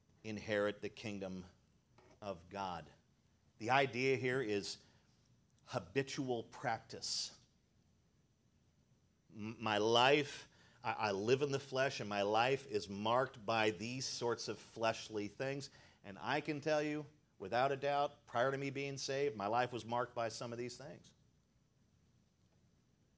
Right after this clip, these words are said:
Undoubtedly. Enmity? Who,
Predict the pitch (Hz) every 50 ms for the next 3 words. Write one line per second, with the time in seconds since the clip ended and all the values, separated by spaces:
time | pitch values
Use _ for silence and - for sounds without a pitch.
0 | _ _ - 113 135 147 123 110 110 127 151 135 95 - 80 76 73 73 - -
1 | _ _ _ _ - - _ _ _ _ _ _ _ _ _ _ _ _ _ _
2 | _ _ _ _ _ _ _ _ 98 104 123 135 147 156 156 165 175 185 131 127
3 | 131